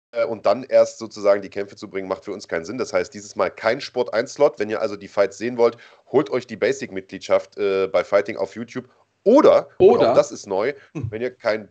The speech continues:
Speaker 1: Bock habt auf ein Abo, äh, könnt ihr euch auf fighting de einen Pay-Per-View holen. Der kostet auch einen Fünfer, äh, aber ihr habt kein Abo. Also ihr seht dann nur diesen einen Event damit.
Speaker 2: Was,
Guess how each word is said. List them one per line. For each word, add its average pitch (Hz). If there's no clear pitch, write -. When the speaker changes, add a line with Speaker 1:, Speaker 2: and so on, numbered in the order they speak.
Speaker 1:
Bock 127
habt 110
auf 110
ein 101
Abo, 135
äh, 117
könnt 123
ihr 131
euch 120
auf 101
fighting 117
de 175
einen 120
Pay-Per-View 131
holen. 87
Der -
kostet 117
auch 160
einen 180
Fünfer, 190
äh, 131
aber 113
ihr 110
habt -
kein 117
Abo. 92
Also 87
ihr 95
seht 107
dann 107
nur 143
diesen 117
einen 95
Event 76
damit. -
Speaker 2:
Was, 151